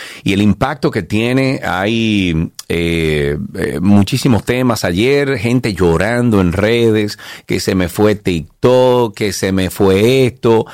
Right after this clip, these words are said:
Esto fue el domingo, o sea, ayer, que el servicio para sus usuarios en Estados Unidos apenas unas horas se fue, dijeron que no. Luego entonces Donald Trump emitió a través de, de Truth Social, eh, dijo que,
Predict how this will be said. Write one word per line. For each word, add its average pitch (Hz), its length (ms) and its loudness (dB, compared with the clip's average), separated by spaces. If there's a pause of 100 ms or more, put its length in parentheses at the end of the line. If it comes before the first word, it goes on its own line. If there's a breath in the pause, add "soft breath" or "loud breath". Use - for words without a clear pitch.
(220 loud breath)
Esto 107 260 -2
fue 120 240 0
el 120 100 -2
domingo, 110 500 2
o 87 40 0
sea, 98 200 -2
ayer, 104 420 0
que - 80 -8
el 87 80 -4
servicio 92 420 -2
para 95 200 -2
sus - 260 -12
usuarios 90 500 -2
en 85 140 -2
Estados 92 340 -4
Unidos 98 340 0 (280 loud breath)
apenas 101 340 -4
unas 113 220 0
horas 110 380 0
se 92 320 -6
fue, 113 500 2
dijeron 95 420 -2
que 85 180 -4
no. 95 340 0 (280 loud breath)
Luego 107 260 2
entonces 110 380 0
Donald 95 340 -2
Trump 135 500 0
emitió 104 880 2
a 87 80 -4
través 85 340 -2
de, 92 340 -2 (260 loud breath)
de 85 120 -4
Truth 135 480 0
Social, 127 680 -2 (120)
eh, 85 220 -4
dijo 98 560 -2
que, 90 360 -4